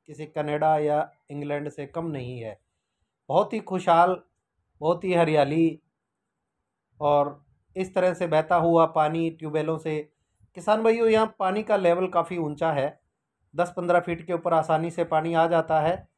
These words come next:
एक इंजन रखते हैं, उससे आसानी से इस तरह से पानी उठा लेते हैं। पानी के अंदर बाद में एक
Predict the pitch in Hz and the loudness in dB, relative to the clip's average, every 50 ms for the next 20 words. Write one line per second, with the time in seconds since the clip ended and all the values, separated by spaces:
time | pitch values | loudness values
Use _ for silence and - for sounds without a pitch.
0 | _ _ _ _ _ - 170 175 170 - 185 175 175 180 196 202 190 196 190 190 | _ _ _ _ _ -8 -8 -8 -6 -6 -6 -6 -4 -2 -2 0 0 -2 -2 -4
1 | - 208 208 202 196 196 - 196 175 156 - 160 147 156 170 165 - 170 170 170 | -4 -6 -4 -4 -4 -4 -2 -2 -2 -2 -2 -4 -4 -4 -6 -8 -6 -6 -6 -6
2 | - 165 156 - - 151 151 151 151 160 147 - 147 139 143 151 156 156 - 165 | -6 -10 -10 -8 -6 -4 -4 -4 -6 -8 -8 -6 -6 -6 -6 -6 -12 -10 -6 -4
3 | 175 165 151 123 - - 127 117 120 123 117 _ _ _ _ _ _ _ _ - | -4 -4 -4 -6 -10 -12 -16 -14 -16 -18 -20 _ _ _ _ _ _ _ _ -4
4 | 165 170 180 196 208 202 220 208 202 208 208 190 180 180 180 185 175 196 196 190 | -2 -2 0 -2 -2 -2 -2 -2 -2 -2 -2 0 2 4 2 2 2 0 -4 -4
5 | 185 - | -4 -6